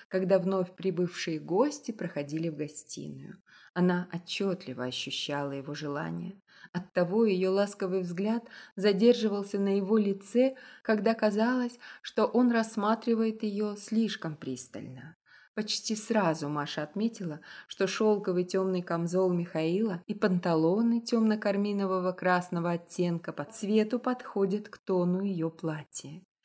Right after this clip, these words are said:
И ей было приятно осознавать, что Невинский специально подбирал свой туалет к её наряду. Спустя некоторое время,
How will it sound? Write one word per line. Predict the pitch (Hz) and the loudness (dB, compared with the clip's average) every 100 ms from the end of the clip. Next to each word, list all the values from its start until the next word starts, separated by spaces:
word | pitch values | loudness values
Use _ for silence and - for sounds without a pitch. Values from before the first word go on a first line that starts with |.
| - - | -20 -4
И | 208 | 2
ей | 202 202 | 4 4
было | 175 196 185 | 4 2 2
приятно | 180 180 185 170 147 147 | -2 -2 0 0 -4 -10
осознавать, | 147 - 123 147 156 220 214 - - | -10 -10 -10 -8 -4 -4 -4 -18 -20
что | - - | -16 -2
Невинский | 196 196 214 208 - 180 | 2 4 4 2 -4 -10
специально | - 180 - 170 156 139 | -10 -12 -2 0 0 -2
подбирал | - 135 143 127 131 | -8 -10 -8 -8 -8
свой | - 135 170 214 | -10 -4 0 0
туалет | 220 214 208 208 - _ _ | -2 -4 -4 -8 -14 _ _
к | - | -8
её | 151 143 | -6 -6
наряду. | 143 147 139 139 170 - _ _ _ _ _ _ _ _ | -8 -10 -12 -16 -20 -20 _ _ _ _ _ _ _ _
Спустя | - - 254 339 | -10 -6 -2 2
некоторое | 294 262 240 220 196 | 2 2 -2 -2 0
время, | 185 214 269 269 | 2 0 0 -4